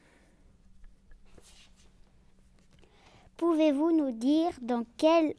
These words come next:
ancien, ancien bâtiment se trouvent vos bureaux ?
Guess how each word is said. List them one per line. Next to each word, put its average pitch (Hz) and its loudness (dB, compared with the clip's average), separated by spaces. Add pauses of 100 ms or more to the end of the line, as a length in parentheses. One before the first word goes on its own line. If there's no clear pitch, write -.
(100)
ancien, 269 -2 (260)
ancien 262 -2
bâtiment 277 2
se 285 -4 (180)
trouvent 294 -4 (920)
vos 233 -2
bureaux ? 226 -2